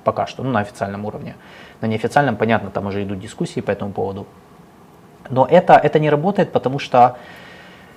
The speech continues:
ну, нужно выстраивать ч-, какую-то стратегию, да, то есть мы уже, например, понимаем, ну, примерно понимаем, ну, как, как мне кажется, по крайней мере, что девяносто первого года в ближайшее время не будет. То есть война растянется на несколько этапов.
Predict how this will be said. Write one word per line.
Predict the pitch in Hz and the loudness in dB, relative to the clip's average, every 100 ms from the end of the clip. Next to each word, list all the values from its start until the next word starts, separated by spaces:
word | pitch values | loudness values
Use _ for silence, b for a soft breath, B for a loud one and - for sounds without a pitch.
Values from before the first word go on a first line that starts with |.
| - | 0
ну, | 156 | 4
нужно | 139 160 160 | 6 4 2
выстраивать | 135 - 151 151 127 - | 2 6 8 8 6 0
ч-, | - 123 113 | -4 4 6
какую-то | 113 107 139 135 | 6 2 2 2
стратегию, | - 113 110 101 92 92 | 0 -2 -2 -2 -2 0
да, | 120 | 2
то | 123 | 2
есть | 104 - | 0 -2
мы | 120 | 0
уже, | 143 127 131 | 0 4 4
например, | 113 110 110 113 | 4 0 0 0
понимаем, | 113 110 110 104 98 | 2 0 4 4 4
ну, | 110 | 0
примерно | 107 107 123 104 | -2 0 2 2
понимаем, | 95 101 98 95 95 | -2 -4 -2 -4 -6
ну, | 104 | -8
как, | - - | -10 -8
как | 110 | -6
мне | 110 101 | -4 -4
кажется, | 107 101 - | -6 -10 -10
по | 113 | -12
крайней | - 104 101 | -6 -6 -4
мере, | 98 107 | -6 -8
что | - 107 101 101 - | -4 0 0 0 -6
девяносто | 117 165 147 - | -8 -2 -2 -2
первого | 113 127 107 | 0 4 4
года | 104 151 117 | 4 2 2
в | |
ближайшее | 101 104 123 - 104 | 0 0 0 0 0
время | 104 113 | 0 0
не | 98 | -2
будет. | 95 101 - - - - - - - - | -6 -10 -16 -20 -20 -20 -20 -20 -20 -10
То | - | -4
есть | 104 - | -4 -2
война | 107 139 | 2 4
растянется | 147 - 127 127 113 | 2 2 0 0 -4
на | 101 | -2
несколько | 113 - 107 101 | -4 -4 -4 -4
этапов. | - - - | -4 -6 -6